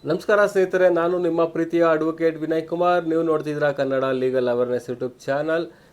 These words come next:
ಯಾರು ನನ್ನ YouTube ಚಾನಲ್ನ ಪ್ರ-, ಪ್ರಥಮವಾಗಿ ನೋಡ್ತಾ ಇದ್ದೀರೋ ಅವ್ರು ಇವಾಗಲೇ ಸಬ್ಸ್ಕ್ರೈಬ್ ಮಾಡ್ಕೊಳ್ಳಿ, ಮತ್ತೆ ನಿರಂತರವಾದ ವಿಡಿಯೋಸ್‌ಗಳಿಗಾಗಿ ಬೆಲ್ ಐಕಾನ್ ಪ್ರೆಸ್ ಮಾಡೋದನ್ನ ಮರಿಬೇಡಿ ಅಂತ ಹೇಳ್ತಾ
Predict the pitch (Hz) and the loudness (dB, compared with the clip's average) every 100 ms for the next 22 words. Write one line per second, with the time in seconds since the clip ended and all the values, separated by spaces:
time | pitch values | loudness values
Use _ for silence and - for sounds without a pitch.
0 | - 143 196 202 170 156 156 160 156 147 | -4 0 2 4 4 2 2 -2 -2 -2
1 | 143 139 131 127 135 160 175 165 151 143 | 0 -2 -2 -2 -2 0 2 2 2 0
2 | 135 135 127 127 120 123 127 131 131 - | 0 0 2 2 2 2 2 0 -4 -6
3 | 156 160 160 156 190 180 151 147 139 151 | -4 -2 -2 2 2 4 0 0 0 0
4 | 202 202 190 160 151 151 151 127 165 180 | 0 0 0 2 2 2 0 0 0 0
5 | 170 151 143 135 131 127 120 139 147 147 | -2 -4 -2 -2 -2 -2 0 0 -2 -2
6 | 131 131 - 127 123 120 120 120 120 120 | -4 -6 -4 -4 -2 -2 -2 -2 -2 -2
7 | 117 113 123 185 190 185 185 185 | -2 -4 0 2 2 0 2 0